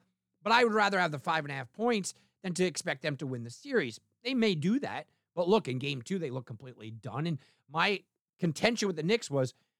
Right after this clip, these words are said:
well, if Julius Randle is healthy, I, I, I'll take him to win, uh, maybe two series, right? I mean, I like them a lot. But if he's not healthy,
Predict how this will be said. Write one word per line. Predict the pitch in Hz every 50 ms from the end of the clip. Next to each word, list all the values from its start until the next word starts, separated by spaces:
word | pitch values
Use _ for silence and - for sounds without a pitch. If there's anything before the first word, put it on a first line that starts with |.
| _ -
well, | 175 196 190
if | 175 151
Julius | - 226 262 277 262 185
Randle | 190 202 196 165 143 127
is | 123
healthy, | - - - 214 254 - - - 123 131 - _ _ _ _ _ _ _ _ _ -
I, | 131 156 - 156 190 220
I, | -
I'll | 175 233 -
take | - 196 165 143
him | 156 131
to | - 139
win, | 135 143 139 131 117 - - 139 - _ _ _ -
uh, | - - - 92 107 107 - 104
maybe | 110 139 156 170 165
two | 139 - 254 359
series, | - - 208 156 127 101 90 95
right? | 117 131 156 214 240
I | 185
mean, | 160 170 160 160
I | 175 233
like | 233 190 180 160 -
them | 185 170 156 151
a | 147
lot. | 147 202 262 294 - - _ _ _ _ _ _ _ _ _
But | - 175 165
if | 151
he's | 139 120 135
not | 165 202 254 294 320 330 294
healthy, | 202 165 151 143 123 - 131 120 113